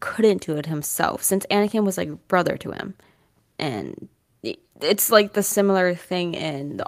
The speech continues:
Obi-Wan show, where he doesn't, he has a chance to kill Anakin or Darth Vader, but he doesn't.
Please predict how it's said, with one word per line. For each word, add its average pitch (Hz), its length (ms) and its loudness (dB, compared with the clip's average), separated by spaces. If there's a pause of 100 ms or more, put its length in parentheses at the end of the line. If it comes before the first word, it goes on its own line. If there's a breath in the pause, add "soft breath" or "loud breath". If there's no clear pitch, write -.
Obi-Wan 185 460 2
show, - 440 -4 (380 loud breath)
where 175 380 4
he 175 560 -2
doesn't, 175 540 2
he - 280 2
has 247 320 2
a 214 60 6
chance 208 500 0
to 156 140 -8
kill 170 480 -4
Anakin 170 600 -2
or 156 120 -4
Darth 156 340 -6
Vader, 156 400 0 (320 loud breath)
but 170 100 4
he 139 120 0 (120)
doesn't. - 640 -10